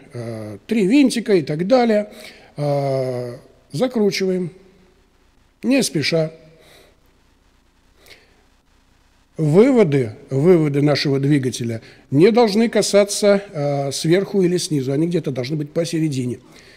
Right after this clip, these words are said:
Да-да-да, посередине. Вот это вот мы, э, еще раз проверяем, еще раз проверяем, что все крутится у нас как положено. Нигде ничего не задевает,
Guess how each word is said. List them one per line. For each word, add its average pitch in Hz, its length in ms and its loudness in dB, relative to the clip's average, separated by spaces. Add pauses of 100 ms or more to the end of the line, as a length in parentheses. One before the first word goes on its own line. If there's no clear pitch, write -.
(480)
Да-да-да, 127 480 -4
посередине. 147 600 -2
Вот 143 120 -2
это 131 140 -4
вот 123 120 -8
мы, 127 300 -4
э, 113 460 -12
еще 170 280 2
раз 135 160 -4
проверяем, 135 640 2
еще 151 220 -6
раз 123 120 -8
проверяем, 135 420 -2
что 123 180 -10
все 185 680 0
крутится 160 540 -4
у 165 80 2
нас 151 240 -2
как 180 260 -2
положено. 160 420 0
Нигде 131 340 0
ничего 165 260 -2
не 165 100 0
задевает, 143 540 -2